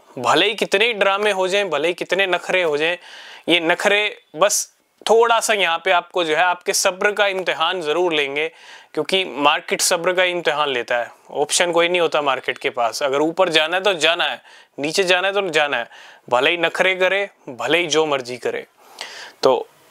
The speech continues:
एक्सआरपी के पास और कोई ऑप्शन नहीं है, यहाँ से ऊपर तो जाना ही पड़ेगा, ठीक है।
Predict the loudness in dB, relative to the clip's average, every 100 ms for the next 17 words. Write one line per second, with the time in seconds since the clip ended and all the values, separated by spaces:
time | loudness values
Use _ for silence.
0 | 2 2 2 2 2 2 2 2 4 2
1 | 4 2 4 4 4 0 -2 -2 -4 -6
2 | -2 0 2 2 2 2 0 2 2 0
3 | -2 -4 -8 -8 -8 -10 -10 -10 -10